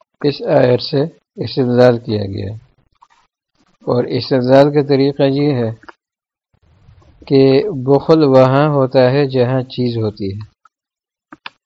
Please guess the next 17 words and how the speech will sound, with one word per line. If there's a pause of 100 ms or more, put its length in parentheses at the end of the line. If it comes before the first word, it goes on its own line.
(600)
اگر
آدمی
کے
پاس
مال
ہو
اور
وہ (140)
نہ
دے
تو
اس
کو
بخیل
کہا
جاتا
ہے۔